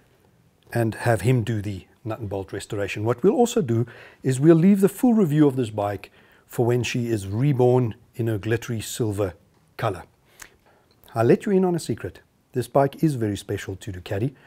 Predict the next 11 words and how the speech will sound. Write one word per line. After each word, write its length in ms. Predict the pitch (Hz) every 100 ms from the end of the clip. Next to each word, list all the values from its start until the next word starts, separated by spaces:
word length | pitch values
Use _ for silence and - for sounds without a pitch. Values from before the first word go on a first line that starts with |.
| _ _ 113
Reason 280 | 214 247
for 160 | 214 113
that, 220 | 98 98
it 160 | 131 135
is 240 | 180 175
the 120 | 180 175
bike 380 | 104 101 101 - - _ _
in 140 | 107 101
which 280 | 104 - - _ _
Taglioni 640 | - 165 175 143 131 123 113 _ -
prototyped 680 | 135 127 127 98 98 -